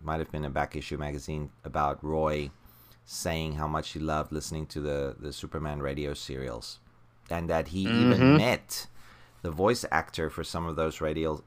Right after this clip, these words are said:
Speaker 1: radio serials. He met him in a, an apartment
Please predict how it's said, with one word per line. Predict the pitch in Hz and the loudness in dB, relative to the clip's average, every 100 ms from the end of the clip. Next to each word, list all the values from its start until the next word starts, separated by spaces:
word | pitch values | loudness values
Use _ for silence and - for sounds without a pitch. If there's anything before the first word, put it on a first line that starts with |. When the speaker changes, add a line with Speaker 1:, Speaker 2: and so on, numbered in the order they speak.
| - | -8
Speaker 1:
radio | 76 80 80 | -2 0 0
serials. | 80 - 80 80 78 76 | -2 -2 0 2 0 -2
He | 80 | -6
met | 78 82 | -4 -2
him | 85 82 | -2 -4
in | - 80 80 - | -4 -4 -4 -6
a, | 73 - | -8 -6
an | 87 | -6
apartment | 80 - 110 139 - 85 78 | -6 -6 -4 -4 -2 -4 -4